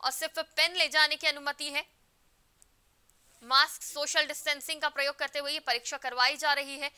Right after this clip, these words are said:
Mask भी अनिवार्य है। आपको बता दें कि परीक्षा केंद्रों पे COVID help desk की व्यवस्था भी की गई है।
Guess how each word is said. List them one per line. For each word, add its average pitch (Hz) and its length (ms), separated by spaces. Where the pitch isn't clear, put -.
Mask 269 320
भी 294 120
अनिवार्य 277 520
है। 302 180
आपको 247 180
बता 269 260
दें 247 180
कि 330 480
परीक्षा 285 300
केंद्रों 302 320
पे 302 220
COVID 311 360
help 330 280
desk 320 380
की - 380
व्यवस्था 285 520
भी 285 220
की 294 220
गई 233 200
है। 220 160